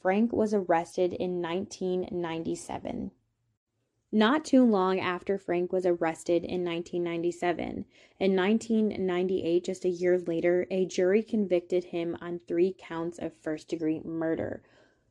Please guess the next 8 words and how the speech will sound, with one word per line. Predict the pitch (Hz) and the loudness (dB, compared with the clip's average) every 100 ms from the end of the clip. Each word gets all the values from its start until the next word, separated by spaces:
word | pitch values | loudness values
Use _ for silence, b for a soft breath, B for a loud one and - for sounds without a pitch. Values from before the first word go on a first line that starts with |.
| - | -2
When | 196 220 262 285 | 4 6 6 4
the | 277 | 2
autopsies | 196 202 - 185 185 - 190 190 180 | 2 2 -2 -4 -4 -2 0 0 0
were | 175 180 175 | -2 0 0
completed | - 180 - 180 180 170 165 | -2 -8 0 2 2 0 -2
on | 170 175 | -2 -2
the | 175 | -2
bodies, | 160 156 156 165 | -4 -4 -2 -4